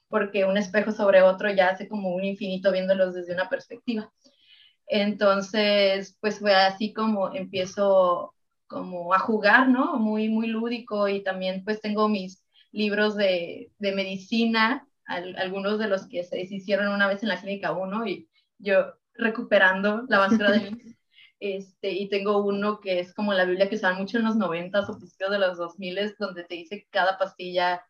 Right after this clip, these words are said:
Speaker 1: para qué funciona, para qué hace. Entonces, a veces juego también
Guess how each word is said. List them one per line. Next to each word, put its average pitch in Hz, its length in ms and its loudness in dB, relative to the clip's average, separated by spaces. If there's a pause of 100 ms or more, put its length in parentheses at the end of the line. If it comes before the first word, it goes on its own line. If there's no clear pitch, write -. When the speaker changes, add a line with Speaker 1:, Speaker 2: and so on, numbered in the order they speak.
(100)
Speaker 1:
para 190 160 -2
qué 196 100 -8
funciona, 185 500 -4
para 185 180 -4
qué 190 120 -2
hace. 175 260 0
Entonces, 185 560 -6 (220)
a 190 100 2
veces 190 200 -4
juego 208 220 -2
también 185 420 -6